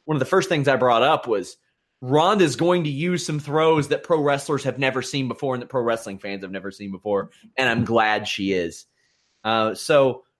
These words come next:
Renee Young on commentary. Coach kicked to the curb in favor of Renee Young. I have a column coming up this weekend about the,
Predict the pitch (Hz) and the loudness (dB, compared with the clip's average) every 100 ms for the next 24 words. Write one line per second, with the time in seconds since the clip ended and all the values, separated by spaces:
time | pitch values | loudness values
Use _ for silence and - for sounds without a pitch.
0 | - 151 175 262 208 196 185 170 139 143 | 0 2 4 6 6 6 4 2 2 0
1 | 123 113 101 107 95 82 _ _ _ _ | 0 -2 -6 -6 -6 -8 _ _ _ _
2 | - 208 233 226 - 220 196 196 190 143 | 0 2 2 0 -6 -4 -4 -4 -10 -8
3 | - 180 180 175 151 - 135 - 165 175 | 0 2 4 2 -2 -8 -6 0 2 4
4 | 160 123 135 139 160 143 147 143 147 101 | 2 0 0 0 0 2 0 0 -4 -4
5 | 135 127 - 160 170 196 180 165 165 156 | -2 -4 -4 -2 0 0 -4 -4 -2 -2
6 | 147 151 - 127 131 139 131 123 120 120 | -2 -6 -8 -6 -4 -2 -2 0 2 2
7 | - - 117 | 0 -8 -8